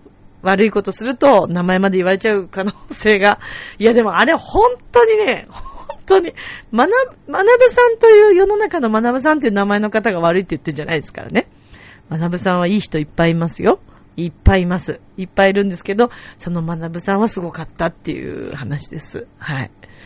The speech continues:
まあ、でも、私も、なんか、うん、そうだな。なんか出会えてよかったなと思ってますけどね。うん、ありがたいですよ。楽しかったです。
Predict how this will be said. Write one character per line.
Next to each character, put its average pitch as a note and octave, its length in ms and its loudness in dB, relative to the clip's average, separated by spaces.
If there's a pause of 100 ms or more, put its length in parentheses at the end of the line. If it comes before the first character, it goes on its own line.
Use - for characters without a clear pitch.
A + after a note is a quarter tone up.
(560)
ま C#4 160 -6
あ、 - 60 -10
で A#3 160 -6
も、 G3 420 -6
私 G#3 340 -6
も、 B3+ 360 -4 (340)
な D#4+ 80 -8
ん - 60 -12
か、 - 260 -8 (800)
う - 20 -8
ん、 F3+ 380 -6
そ F#3+ 160 -4
う - 20 -2
だ D#3+ 120 -6
な。 F3 260 -6
な G3 120 -8
ん - 20 -10
か F3 100 -8
出 F3+ 180 -4
会 B3 100 0
え - 40 -10
て B3 80 -12
よ F#3 80 -6
か E4+ 120 -6
っ B3+ 40 -8
た F3+ 140 -8
な F3+ 160 -6
と D#3+ 100 -8
思 F3 140 -10
っ - 20 -12
て E4+ 100 -8
ま A3 120 -4
す - 80 -12
け - 100 -14
ど C#3 140 -16
ね。 F#3+ 480 -2 (200)
う D#3+ 60 -4
ん、 D#3+ 320 -4
あ D3 80 -12
り D3 100 -6
が F3 140 -2
た C#4+ 120 -2
い C#4 40 -2
で F#3 60 -6
す - 180 -12
よ。 B2+ 120 -12 (1080)
楽 G3+ 240 -6
し - 120 -14
か A#3+ 100 -6
っ - 60 -8
た - 160 -4
で C3+ 100 -10
す。 - 300 -20